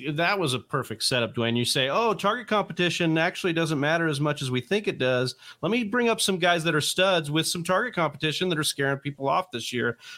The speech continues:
I think that's really important to, to di-, uh, dissect right there.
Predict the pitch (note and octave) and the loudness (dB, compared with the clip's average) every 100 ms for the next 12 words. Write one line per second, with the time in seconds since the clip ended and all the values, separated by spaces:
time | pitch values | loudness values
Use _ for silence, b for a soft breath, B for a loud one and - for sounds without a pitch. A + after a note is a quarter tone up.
0 | B A2+ C3+ B2+ - B2 C3 C3 B2 A#2+ | B -4 -2 -2 -4 -2 0 2 2 -2
1 | - B2 A#2+ A#2 B2+ A#2 F#2+ - A#2+ A2 | -2 -4 -2 -4 0 0 0 -4 -4 -2
2 | A#2 A2 - - B2 A2+ G#2+ A2 - B2+ | 0 0 0 -4 -2 -2 0 0 0 0
3 | - A2+ C3+ | -2 0 0